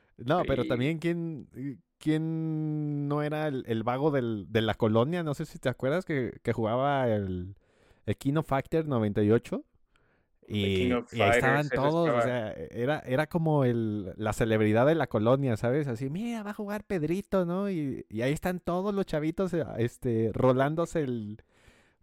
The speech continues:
Speaker 1: pues no el control, o sea, el tablerito, ya ves que eran para dos personas.
Speaker 2: Eh, el joystick y, y los botones, ¿no?
Speaker 1: Ajá, y como Pedrito madreaba a todo mundo, güey, pues ahí se lo rolaban y todos querían ver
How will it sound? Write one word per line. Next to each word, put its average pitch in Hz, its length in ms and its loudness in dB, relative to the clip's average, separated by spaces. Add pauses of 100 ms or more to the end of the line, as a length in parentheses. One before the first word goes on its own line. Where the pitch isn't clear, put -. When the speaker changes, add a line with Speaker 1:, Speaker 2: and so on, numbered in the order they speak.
(120)
Speaker 1:
pues - 180 -2
no 151 140 2
el 196 120 0
control, 175 440 4
o 151 60 4
sea, 127 180 0
el 123 160 -4
tablerito, 117 580 0
ya 113 120 2
ves 120 160 0
que 139 100 0
eran 127 540 0 (200)
para 101 220 2
dos 120 220 0
personas. 160 580 -4 (300)
Speaker 2:
Eh, 107 400 -2
el 107 120 -6
joystick 127 600 4 (240)
y, 131 80 -12
y - 20 -8
los 107 180 -6
botones, 107 640 -6
¿no? 104 320 -14
Speaker 1:
Ajá, 123 560 2
y 120 200 4
como 120 320 2
Pedrito 151 680 4 (160)
madreaba 120 520 0
a - 20 -2
todo 175 320 0
mundo, 180 320 -2
güey, 208 140 -4
pues 123 280 -6 (500)
ahí 135 200 2
se 180 160 0
lo 180 120 6
rolaban 135 480 4
y 135 100 -2
todos 160 360 0
querían 143 340 -2
ver 156 220 0